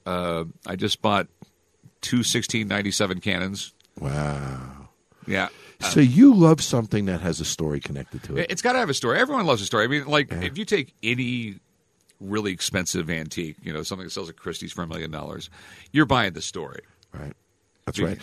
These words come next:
Speaker 2: And who owned it previously and where it's
Speaker 1: Who,
Speaker 2: been. And
Speaker 1: who, and how it was made and why it was
Speaker 2: Right.
Speaker 1: made and where,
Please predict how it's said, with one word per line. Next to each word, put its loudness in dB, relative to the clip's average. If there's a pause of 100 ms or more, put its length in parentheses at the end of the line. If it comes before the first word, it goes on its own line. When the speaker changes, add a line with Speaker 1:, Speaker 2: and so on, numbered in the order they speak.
(160)
Speaker 2:
And 4
who 10
owned 8
it 6
previously -2
and 0
where 10
it's 8
Speaker 1:
Who, -2
Speaker 2:
been. 8
And 4
Speaker 1:
who, 4
and 2
how 6
it 2
was 2
made -2
and -10
why -2
it -2
was 0
Speaker 2:
Right. -4
Speaker 1:
made 2
and -6
where, 2